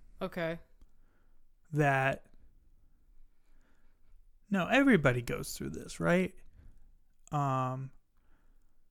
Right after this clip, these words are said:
Speaker 2: like, this is just, okay, I just, you know, had to grow up and deal with it.
Speaker 1: Okay.
Speaker 2: And, you know, and, and as I look back on it, it's like, <laughs> no,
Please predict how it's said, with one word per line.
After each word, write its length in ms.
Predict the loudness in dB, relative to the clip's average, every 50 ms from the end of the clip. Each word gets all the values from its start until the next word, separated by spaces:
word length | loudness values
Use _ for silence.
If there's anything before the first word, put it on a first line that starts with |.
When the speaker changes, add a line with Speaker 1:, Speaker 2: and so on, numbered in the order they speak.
| _ -20 _ _ -18 -8 -4
Speaker 2:
like, 240 | -2 -2 -2 -2 -2
this 240 | -2 -2 0 0 0
is 120 | -2 0
just, 460 | 2 2 2 2 2 0 -6 -8 -10 -12 -14 -4 2 4
okay, 420 | 4 4 4 4 4 4 6 4
I 120 | 2 0 -2
just, 340 | -2 -2 -4 -4 -8 -10 -14 -20 -20 -20 -20 -20 -20 -20 -20 -20 -20 -20 -20 -20 -20 -20 -20 -20 -20 -20 -20 -20 -10 -4
you 200 | -2 0 0 0
know, 240 | 0 -2 -2 -2
had 200 | -2 -2 -2 -2
to 80 | 0 2
grow 240 | 4 6 6 6 6
up 220 | 4 2 0 0
and 140 | 0 0 2
deal 240 | 4 4 4 4 4
with 200 | 0 -2 -6 -8
it. 200 | -8 -8 -10 -14 -18 -20 -14 -12
Speaker 1:
Okay. 180 | -8 -4 -2 0
Speaker 2:
And, 460 | 0 2 2 0 0 -2 -4 -6 -8 -12 -18 _ _ -20 -20 -20 -20 -20 -20 _ -20 -20 -20 -20 -20 -20 _ -20 -20 -20 -20 -20 -20 -20 -20 -20 -20 _ _ _ _ _ _ _ _
you 160 | -4 -2 -2
know, 340 | 0 0 0 0 -2 -2 -4 -6 -4
and, 280 | -2 -2 0 -2 -2 -4 -4
and 160 | -4 -2 -2
as 160 | 0 0 0
I 80 | 0 0
look 280 | 0 0 -2 -2 0
back 360 | 2 4 4 6 4 4 2 2
on 220 | 2 4 4 2
it, 260 | 2 0 0 -2 -4 -6
it's 160 | -8 -6 -4
like, 140 | -4 -4 0
<laughs> 20 |
no, 600 | 2 4 6 10 12 12 12 12 10 6 0 -4